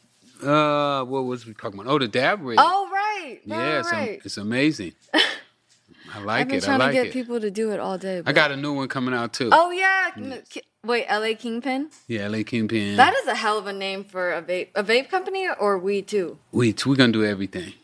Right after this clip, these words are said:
Speaker 2: Crazy.
Speaker 1: We're gonna be, uh, um, what they call it, integrated.
Speaker 2: Oh, okay.
Speaker 1: Edibles, weed, concentrates.
Speaker 2: Oh, wow.
Speaker 1: Uh, the fixtures, you know, all of the accessories that go with it.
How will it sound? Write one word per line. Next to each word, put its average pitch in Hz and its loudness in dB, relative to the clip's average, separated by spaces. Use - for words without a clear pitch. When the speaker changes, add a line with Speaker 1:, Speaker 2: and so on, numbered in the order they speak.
Speaker 2:
Crazy. 320 2
Speaker 1:
We're 131 4
gonna 120 4
be, 113 2
uh, 101 0
um, 85 -10
what 123 -4
they 117 2
call 117 4
it, 101 -4
integrated. 131 2
Speaker 2:
Oh, 240 6
okay. 220 -8
Speaker 1:
Edibles, 117 -4
weed, 113 0
concentrates. 113 2
Speaker 2:
Oh, 226 4
wow. 196 0
Speaker 1:
Uh, 165 -14
the 113 -4
fixtures, 120 -2
you 120 -4
know, 113 -2
all 113 2
of 110 -2
the 107 -2
accessories 104 -2
that 95 -6
go 101 -2
with 98 0
it. 92 -2